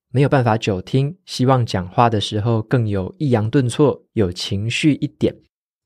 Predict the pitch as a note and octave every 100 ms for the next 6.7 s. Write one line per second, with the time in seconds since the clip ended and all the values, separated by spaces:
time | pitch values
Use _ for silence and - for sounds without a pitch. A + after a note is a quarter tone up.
0 | _ D#3 D#3 D3+ F3 F3 C3 D#3+ C#3 B2+
1 | B2 B2+ A#2 A#2 B2 A2+ G#2 G#2+ F#2+ -
2 | F#2 - F#2 F#2+ - C3 - _ _ _
3 | _ D3 C#3 D3+ C3+ A#2+ A#2 A2 B2 G3
4 | D3 G2+ F#2+ B2 D3+ C#3+ - C3 C3+ B2+
5 | A2 G2+ - - A#2+ - - G2 G2 G2
6 | F#2+ - - A#2+ G#2+ G#2